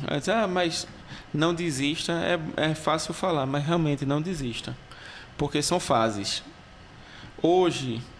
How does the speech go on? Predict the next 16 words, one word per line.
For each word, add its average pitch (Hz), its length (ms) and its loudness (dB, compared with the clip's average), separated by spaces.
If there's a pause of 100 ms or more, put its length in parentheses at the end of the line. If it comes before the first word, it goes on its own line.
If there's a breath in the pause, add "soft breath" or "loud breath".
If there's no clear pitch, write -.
(760)
eu 135 120 0
tô 131 140 -4
como 117 460 -2 (240)
funcionário 120 460 0
do 139 80 0
banco, 165 380 -2
mas 302 340 -2 (840 loud breath)
do 170 160 2
mesmo 190 320 4
jeito 170 220 2
que - 60 -2
eu 175 60 2
tava 170 280 2
do 165 200 0
je-, 160 240 0 (400)
lá 139 380 0